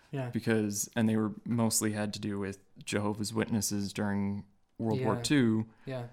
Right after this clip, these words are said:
Speaker 2: who I had no idea were,
Speaker 1: Mm-hmm.
Speaker 2: like, beat in the streets. There were riots where people would attack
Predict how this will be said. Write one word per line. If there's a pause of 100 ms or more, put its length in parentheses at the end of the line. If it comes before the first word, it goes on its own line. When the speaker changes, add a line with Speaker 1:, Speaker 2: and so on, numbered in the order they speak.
(200)
Speaker 2:
who (760)
I
had
no
idea (120)
were,
Speaker 1:
Mm-hmm.
Speaker 2:
like, (1200)
beat
in
the
streets.
There
were
riots
where
people
would
attack